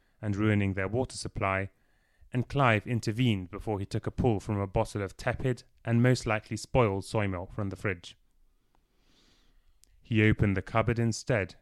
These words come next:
and with one arm swept the shelf in the vague direction of his other arm. Most of the tins clattered onto the counter and thence to the floor.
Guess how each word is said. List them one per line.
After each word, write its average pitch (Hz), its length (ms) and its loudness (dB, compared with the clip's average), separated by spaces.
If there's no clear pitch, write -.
and 110 180 -2
with 101 140 2
one 120 220 4
arm 98 340 2
swept - 500 -2
the 107 80 -4
shelf - 540 -4
in 107 140 -4
the 95 100 -4
vague 117 300 0
direction 107 480 -2
of 95 120 -4
his 104 160 -6
other 107 260 0
arm. 85 280 -8
Most 104 340 2
of 95 120 -6
the 101 80 -8
tins 107 500 0
clattered 107 460 -4
onto 95 260 -4
the - 100 -8
counter 135 440 2
and 107 240 -2
thence 98 240 -4
to 107 120 -6
the 101 80 -6
floor. 98 420 -2